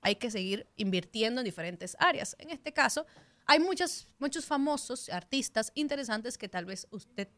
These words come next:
sí sabía o no sabía que tenían esa otra entradita interesante. Por ejemplo, el actor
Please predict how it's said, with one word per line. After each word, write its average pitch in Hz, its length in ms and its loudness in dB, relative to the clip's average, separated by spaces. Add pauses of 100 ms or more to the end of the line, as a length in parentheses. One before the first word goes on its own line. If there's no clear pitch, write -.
sí - 300 0
sabía 202 400 -2
o 196 140 -2
no 202 160 -2
sabía 262 360 -2 (280)
que 339 100 2
tenían 269 480 2 (240)
esa 233 280 4
otra 226 300 2 (120)
entradita 233 800 0
interesante. 202 800 0
Por 170 140 -10
ejemplo, 202 460 0
el 196 120 2
actor 240 380 4